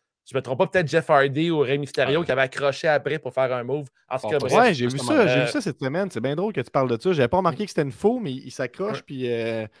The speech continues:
Speaker 3: ben, c'est peut-être pour ça que tu penses à ça. Ça a pas, ça circulait sur
Speaker 1: Ouais.
Speaker 3: les internets cette semaine, là.
Speaker 1: Ben, pour être
Speaker 3: Euh,
Speaker 1: honnête, je pense pas que je l'ai vu.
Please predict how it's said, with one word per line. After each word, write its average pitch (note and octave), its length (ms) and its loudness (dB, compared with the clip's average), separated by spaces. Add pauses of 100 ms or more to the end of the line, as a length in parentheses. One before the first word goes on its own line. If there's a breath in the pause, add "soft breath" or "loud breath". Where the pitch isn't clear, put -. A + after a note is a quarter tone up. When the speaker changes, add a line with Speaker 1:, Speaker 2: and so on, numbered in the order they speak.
(200 soft breath)
Speaker 3:
ben, - 80 -8
c'est - 60 -10
peut-être F3+ 120 -2
pour E3 140 -4
ça F#3 60 0
que E3+ 60 -2
tu - 40 -18
penses D3+ 200 -2
à B2 80 2
ça. G3 200 -6
Ça C#3 160 -4
a A#2+ 40 -2
pas, B2+ 200 0
ça B2 140 -4
circulait C#3 420 -6
sur C3+ 80 -6
Speaker 1:
Ouais. C#3+ 60 -4
Speaker 3:
les A2+ 140 -2
internets A2 400 -4
cette A2 180 -6
semaine, C3 340 -4
là. B2+ 80 -6
Speaker 1:
Ben, C3 80 -10 (360 loud breath)
pour - 80 -6
être A2+ 200 4
Speaker 3:
Euh, - 120 6
Speaker 1:
honnête, G3 100 6
je - 40 -2
pense F#3+ 180 2
pas G3+ 160 0
que D#3+ 60 -6
je D3 60 -6
l'ai C3+ 140 -2
vu. C#3 200 -10